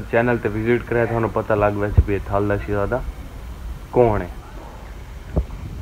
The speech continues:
बहुत जल्द, बहुत जल्द उंदे नाल मुलाकात करेंदे पे इंशाल्लाह। वत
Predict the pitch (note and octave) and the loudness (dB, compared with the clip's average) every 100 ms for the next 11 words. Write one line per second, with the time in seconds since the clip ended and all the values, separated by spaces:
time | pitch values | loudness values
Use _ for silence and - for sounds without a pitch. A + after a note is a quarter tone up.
0 | - C#3 D#3 C3+ B2+ B2+ A#2 A#2 C#3 D3 | 2 4 6 8 8 8 4 2 4 4
1 | B2 A#2 A#2 A2+ A2+ - A#2+ A#2+ A#2+ A#2 | 6 6 6 4 0 -8 0 6 8 10
2 | A2 A2 A2 G#2+ A2+ A2+ - A#2+ A#2 A2+ | 8 6 4 6 10 8 8 4 4 4
3 | A2+ A2 - - - - - - - - | 4 4 2 0 -4 -4 -4 -6 -8 -6
4 | - B2 A#2 B2 A2+ A2+ G#2+ A2 | 2 4 4 6 8 10 10 8